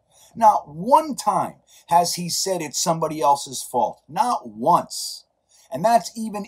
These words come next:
in the face of other people saying that maybe he could do things differently. G V R. Never, not once. He's taken accountability for everything. You ask him about stats and he says, "I don't give a damn."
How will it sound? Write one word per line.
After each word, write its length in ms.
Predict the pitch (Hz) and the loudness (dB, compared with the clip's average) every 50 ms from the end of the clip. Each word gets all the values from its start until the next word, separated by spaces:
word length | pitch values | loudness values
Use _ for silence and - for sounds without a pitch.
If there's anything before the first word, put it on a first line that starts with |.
| _ | _
in 260 | - 240 254 254 240 208 | -6 -4 -4 -4 -4 -4
the 100 | 175 165 | -6 -8
face 380 | - - 139 127 127 123 - | -8 -8 -6 -6 -6 -6 -6
of 120 | 151 131 - - | -8 -8 -6 0
other 300 | - - - 208 208 180 | 0 0 0 0 -4 -8
people 360 | - - 151 131 - - 160 | -8 -10 -14 -14 -8 -8 -8
saying 340 | 151 - - 156 151 151 151 | -6 -6 -8 -8 -10 -10 -8
that 180 | 151 143 135 131 | -8 -10 -10 -8
maybe 300 | 143 147 151 151 156 139 | -10 -10 -10 -8 -10 -10
he 140 | 120 156 - | -10 -10 -10
could 200 | - 147 131 117 | -12 -16 -10 -8
do 160 | 165 180 175 | -6 -6 -6
things 320 | 165 - 117 107 92 - | -8 -10 -12 -12 -12 -14
differently. 460 | - 104 87 - - - _ _ - _ _ _ _ _ | -16 -18 -18 -18 -20 -20 _ _ -20 _ _ _ _ _
G 200 | - 98 95 92 | -18 -16 -14 -14
V 180 | 85 95 90 | -14 -14 -14
R. 220 | 87 - - - - _ _ _ _ _ _ _ _ _ _ _ _ _ _ _ _ _ _ _ _ _ | -12 -12 -12 -14 -14 _ _ _ _ _ _ _ _ _ _ _ _ _ _ _ _ _ _ _ _ _
Never, 540 | _ 92 113 135 156 180 208 226 220 226 226 | _ -12 -10 -6 2 4 4 4 4 2 0
not 320 | 220 214 214 202 190 196 156 | 4 6 6 6 4 2 -2
once. 540 | 127 113 - - _ - - - - - _ _ _ _ _ _ _ _ _ _ _ _ _ _ _ _ _ _ _ _ _ _ | -4 -4 -4 -6 _ -18 -18 -18 -20 -20 _ _ _ _ _ _ _ _ _ _ _ _ _ _ _ _ _ _ _ _ _ _
He's 140 | - 147 127 | -14 -14 -8
taken 320 | - 180 190 185 185 180 | -4 -4 -4 -2 -2 -6
accountability 800 | 170 170 - - 165 165 170 165 139 165 165 165 160 156 151 143 - | -6 -6 -6 -2 -2 -2 -2 -2 -4 -4 -4 -4 -4 -8 -10 -12 -12
for 140 | - - | -10 -8
everything. 320 | - 127 131 123 - 82 - _ _ - - - _ | -8 -8 -8 -10 -12 -14 -20 _ _ -20 -20 -20 _
You 160 | 127 127 131 | -6 -4 0
ask 280 | 147 165 175 170 - - | 4 4 4 4 2 -2
him 60 | 185 | -2
about 300 | 170 143 165 165 160 151 | 0 2 4 2 2 2
stats 460 | - - - 175 170 180 185 175 - | -2 -4 0 0 0 0 -2 -4 -4
and 100 | 165 160 | -4 -4
he 60 | 147 | -4
says, 200 | - - 143 127 | -6 -8 -6 -4
"I 80 | 135 135 | -4 -4
don't 160 | 135 131 120 | -4 -4 -6
give 140 | 123 117 101 | -10 -10 -12
a 60 | 95 | -12
damn." 240 | - - - - | -20 -20 -20 -20